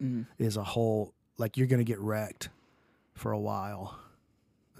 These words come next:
Speaker 2: So you're gonna need, you're gonna need to catch up on that pretty quick.
Speaker 1: So, um, do you have anything that you suggest for, like, a faster game, like, being prepared for a faster game?
Speaker 2: For the speed?
Speaker 1: Yeah.
Speaker 2: I mean, you s-, you need new grips.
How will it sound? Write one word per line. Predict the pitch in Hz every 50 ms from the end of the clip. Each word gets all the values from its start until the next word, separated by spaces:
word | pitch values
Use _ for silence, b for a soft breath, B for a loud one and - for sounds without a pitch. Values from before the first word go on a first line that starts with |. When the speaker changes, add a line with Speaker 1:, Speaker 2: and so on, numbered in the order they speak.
| - - _
Speaker 2:
So | - - 104 101 101 101 101
you're | 110 113 117
gonna | 131 123 120
need, | 117 117 120 120 -
you're | - 117 120
gonna | 120 117 113
need | 113 117 113 104
to | 104
catch | - 110 101 - 110
up | 104 - -
on | 104 98
that | 98 101 98 -
pretty | 107 104 98
quick. | 101 - 107 101 101 95 - - - _ _ _ _ _ _ _ _ _ _ -
Speaker 1:
So, | - - - - 139 131 123 123 120 -
um, | - 123 131 131 127 127 123 120 120 127 127 - _ _ _ _ _ _ _ _ _ _ _ - 170 - -
do | -
you | 143 143 151 165 170
have | 165 135 135
anything | 139 139 139 151 143 139
that | 127 -
you | - 131 139
suggest | - - 135 127 156 160 135 143 - -
for, | - 131
like, | 127 123 127 -
a | - -
faster | - 127 127 135 139 - - - 131 139 - - - - - - -
game, | 127 101 110 127 - -
like, | 135 120 -
being | 135 135 135 135
prepared | - 135 120 - 143 131 131 131
for | - - 127
a | 127
faster | - - 131 135 - - 127
game? | 127 131 131 135 139 139 b b b b b b b b b b b b b b b b b b b b b b
Speaker 2:
For | - - - 127
the | 113 98
speed? | - - - 120 127 160 180 180 175 - - _ _ _ _
Speaker 1:
Yeah. | - 143 131 120 117 - B B B B B B B B B B B B B -
Speaker 2:
I | - 117
mean, | 117 123 123
you | 131 143
s-, | 139 135 - 160
you | 151 151
need | 151 151 151 143
new | 135 135 123 110
grips. | 117 113 120 120 - - - - - -